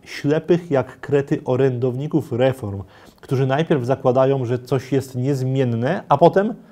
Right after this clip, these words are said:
rwą się, żeby to zmieniać w pierwszej kolejności. Z całym szacunkiem dla chrześcijańskiej historii można by rzec, że chcą tak przefasonować Kościół Chrystusowy, aby go własna matka nie poznała”.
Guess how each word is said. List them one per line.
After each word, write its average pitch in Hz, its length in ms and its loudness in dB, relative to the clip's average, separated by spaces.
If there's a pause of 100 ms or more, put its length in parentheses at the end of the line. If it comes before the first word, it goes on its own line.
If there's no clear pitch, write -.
(160)
rwą 185 420 8
się, 214 160 4
żeby 196 200 4
to 196 140 4
zmieniać 185 400 0
w - 40 -20
pierwszej 170 300 2
kolejności. 139 580 -2 (420)
Z - 80 -20
całym 202 240 6
szacunkiem 165 460 0
dla 123 140 4
chrześcijańskiej 151 600 -4
historii 160 380 0
można 143 220 0
by 131 140 2
rzec, 156 380 2 (380)
że 127 120 2
chcą 160 280 4
tak 208 300 6 (260)
przefasonować 156 800 2
Kościół 180 420 0
Chrystusowy, 131 760 -4 (380)
aby 113 220 -4
go 123 140 -2
własna 117 520 -4
matka 151 460 -2
nie 92 100 -6
poznała”. 101 400 -10